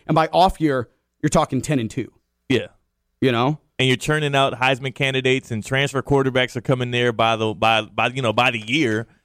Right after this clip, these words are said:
Speaker 2: I, I like what he had in Oklahoma. My dad's a big Oklahoma fan as well, so I feel bad for him, but they'll get their guy.
Speaker 1: They, they will absolutely get their guy, and they'll have their pick. How about Bob Stoops reportedly taking over for the bowl game?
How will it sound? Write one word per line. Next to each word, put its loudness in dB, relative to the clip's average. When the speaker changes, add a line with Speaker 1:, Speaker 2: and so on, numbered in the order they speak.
Speaker 2:
I, 0
I 4
like 0
what 0
he -4
had 0
in -6
Oklahoma. -2
My 2
dad's 2
a -8
big -2
Oklahoma -2
fan -2
as -10
well, 0
so -4
I 0
feel 0
bad 2
for -4
him, -4
but -4
they'll 4
get 0
their 2
guy. 0
Speaker 1:
They, 4
they 2
will 2
absolutely 0
get -6
their -2
guy, -2
and 4
they'll 2
have 0
their 2
pick. 2
How 0
about -2
Bob 0
Stoops 0
reportedly 0
taking 0
over 0
for 4
the -10
bowl 2
game? -12